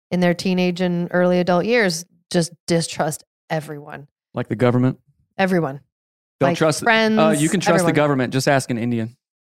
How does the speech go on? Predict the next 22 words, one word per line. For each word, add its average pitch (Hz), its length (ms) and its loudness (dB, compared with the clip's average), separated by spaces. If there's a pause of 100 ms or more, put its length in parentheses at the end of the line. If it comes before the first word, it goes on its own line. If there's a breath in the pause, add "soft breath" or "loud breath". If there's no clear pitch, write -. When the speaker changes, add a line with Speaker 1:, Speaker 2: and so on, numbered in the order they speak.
(100)
Speaker 1:
Oh, 240 180 2
geez. 165 500 -4
Speaker 2:
Remember 269 200 2
Speaker 1:
Okay. 180 220 2
Speaker 2:
those 160 160 2
shirts 131 260 0
at - 60 -6
powwows? 123 400 -2 (380 soft breath)
But 160 80 2
anyway, 147 320 0
okay, 143 300 0
you 120 140 -4
guys, 117 240 0
check 139 160 0
it 117 60 0
out. 113 200 -2
So 160 260 0
don't 190 280 0
step 208 260 0
in 202 140 0
the 175 40 -2
foo-foo 147 600 0